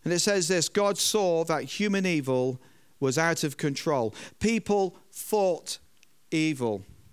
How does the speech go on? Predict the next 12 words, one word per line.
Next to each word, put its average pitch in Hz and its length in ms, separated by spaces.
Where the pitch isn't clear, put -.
imagined 185 800
evil, 120 440
evil, 165 580
evil, 170 540
evil. 147 520
From 165 280
morning 208 680
until 151 420
night, 127 520
God 135 360
was 127 180
sorry 110 580